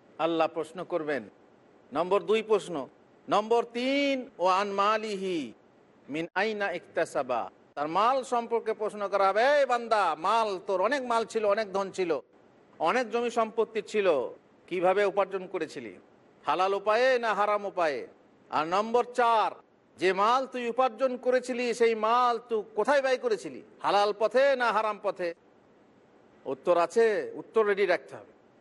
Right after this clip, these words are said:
যে আমি যে মাল কামিয়েছি, হয়তো হালাল পথে কামিয়েছি, কিন্তু ব্যয় করেছি কোন পথে, ঠিক পথে না ব্যাঠিক পথে, অপচয় করেছি না অপব্যয় করেছি?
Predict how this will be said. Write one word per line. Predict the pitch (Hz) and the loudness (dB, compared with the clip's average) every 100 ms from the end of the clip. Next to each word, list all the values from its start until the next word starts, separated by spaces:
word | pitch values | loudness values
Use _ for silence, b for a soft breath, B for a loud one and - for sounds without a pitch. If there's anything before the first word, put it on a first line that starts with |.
| _ _ _ - | _ _ _ -2
যে | 170 175 | 2 2
আমি | 170 208 | 0 -4
যে | 196 185 | -2 -2
মাল | 175 180 208 202 - | 0 0 0 -2 -4
কামিয়েছি, | 208 247 233 - 208 | -2 -2 -2 -2 0
হয়তো | 196 247 262 | 0 0 0
হালাল | 233 247 240 | 2 2 0
পথে | 233 220 | -2 -2
কামিয়েছি, | 208 190 175 151 - - _ | -2 -4 -6 -10 -14 -20 _
কিন্তু | - 151 | -12 -6
ব্যয় | 147 156 175 | 0 2 2
করেছি | 180 208 - | -2 -4 -4
কোন | 202 180 156 | -6 -6 -2
পথে, | 147 123 92 - - _ _ _ | -2 -2 -12 -14 -20 _ _ _
ঠিক | - 180 - | -4 -2 0
পথে | 180 226 233 | 0 2 2
না | 214 202 214 - - | 0 -4 -8 -14 -4
ব্যাঠিক | 147 156 - - | -4 -4 -12 -12
পথে, | 107 - _ _ _ _ - | -14 -16 _ _ _ _ -2
অপচয় | 139 156 175 208 | -2 -2 0 0
করেছি | 196 214 214 - 233 185 - - _ _ _ - | 0 0 0 -2 -4 -6 -8 -16 _ _ _ -6
না | 135 | -2
অপব্যয় | 156 190 170 185 180 | 0 -2 -2 -2 -2
করেছি? | - 151 123 - | -4 -8 -8 -14